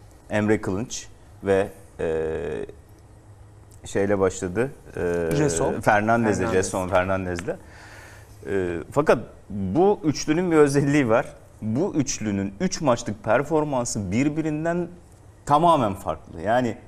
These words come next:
Speaker 1: iki doksan dakika üze-, e, üst üste aynı performansları göremedik. Tahmin ediyorum ki Fatih Hoca da bu üçlünün, e, performansının ne olacağını, onların ne vereceğini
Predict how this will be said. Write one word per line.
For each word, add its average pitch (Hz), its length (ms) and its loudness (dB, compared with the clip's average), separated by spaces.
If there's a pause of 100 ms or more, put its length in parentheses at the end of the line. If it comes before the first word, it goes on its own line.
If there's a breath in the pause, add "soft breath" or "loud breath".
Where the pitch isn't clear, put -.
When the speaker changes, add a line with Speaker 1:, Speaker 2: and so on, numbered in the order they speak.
(120)
Speaker 1:
iki 143 200 -4
doksan 143 420 0
dakika 107 440 -2
üze-, 147 360 -2
e, 101 160 0
üst - 280 -4
üste 123 320 -2 (420 loud breath)
aynı 170 220 2
performansları 117 720 0
göremedik. 147 520 -2
Tahmin 131 300 0
ediyorum 294 340 -2
ki - 200 -8 (440 loud breath)
Fatih 104 360 2
Hoca 202 240 4
da 95 360 2
bu 175 180 0
üçlünün, 135 600 0 (420)
e, 92 580 -2 (300)
performansının 156 1000 2 (180)
ne 107 400 0
olacağını, 123 600 4
onların 123 500 2
ne 135 140 2
vereceğini 131 500 0